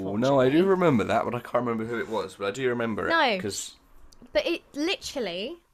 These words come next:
Speaker 2: I said out loud, "Oh my gosh, that's like the old Daniel Ricciardo of what we used to see him really lay out on the brakes and do something like that, and he performed the move,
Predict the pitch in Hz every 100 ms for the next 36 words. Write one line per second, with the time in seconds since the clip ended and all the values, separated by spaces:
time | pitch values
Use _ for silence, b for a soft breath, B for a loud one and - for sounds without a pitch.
0 | - 269 320 311 - - 269 247 220 190
1 | 165 175 220 _ _ - 403 240 202 -
2 | 233 165 - 247 - - 202 - - -
3 | 269 254 202 185 175 170 - 170 160 165
4 | 190 185 202 208 - 190 180 175 185 170
5 | 294 269 220 175 185 180 175 175 - 180
6 | 196 185 - 180 151 170 165 165 175 180
7 | - - 285 262 220 185 180